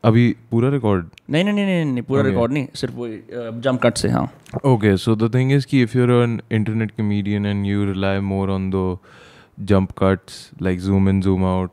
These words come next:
Speaker 1: फिर एकदम से, अ, साउंड बढ़ा देना, not saying that it's bad,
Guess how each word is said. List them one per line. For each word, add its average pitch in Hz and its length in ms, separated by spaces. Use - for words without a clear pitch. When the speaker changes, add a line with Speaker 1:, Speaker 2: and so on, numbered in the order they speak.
Speaker 1:
फिर 98 120
एकदम 95 260
से, 92 300
अ, - 80
साउंड 90 560
बढ़ा 90 200
देना, 90 300
not 107 160
saying 131 260
that 117 200
it's 104 140
bad, 98 360